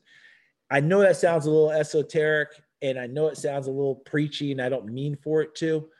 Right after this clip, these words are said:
but that's a lesson I had to learn, and I had to learn it the hard way. When I, when I held on tight, man, when I closed myself off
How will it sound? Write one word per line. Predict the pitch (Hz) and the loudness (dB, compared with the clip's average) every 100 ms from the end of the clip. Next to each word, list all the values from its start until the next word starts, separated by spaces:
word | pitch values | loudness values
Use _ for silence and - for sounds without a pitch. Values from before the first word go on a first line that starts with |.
| _ _ _ | _ _ _
but | 131 107 | -2 2
that's | 156 170 190 | 2 2 0
a | |
lesson | 170 175 156 156 | 4 4 4 -2
I | 139 | -2
had | 135 143 | -2 -2
to | 143 | 0
learn, | 127 143 147 135 | 0 -2 -2 -2
and | 127 120 | -6 -8
I | 95 | -8
had | 123 | -6
to | 127 | -4
learn | 127 139 | -2 -2
it | 127 | -2
the | - | -6
hard | 127 131 123 | -2 0 0
way. | 104 85 71 | -4 -6 -6
When | - | -12
I, | 98 165 175 | -8 -4 -4
when | 127 131 | -4 -4
I | 131 | -4
held | 165 170 170 156 | -2 0 2 2
on | 151 147 | 0 -2
tight, | - 151 156 160 | -8 -8 -8 -6
man, | 156 156 151 - _ _ _ _ _ | -4 -4 -6 -10 _ _ _ _ _
when | - | -6
I | 147 | -6
closed | - 185 175 151 | -2 2 4 2
myself | 151 147 170 147 | -2 0 0 0
off | 156 151 | 0 -2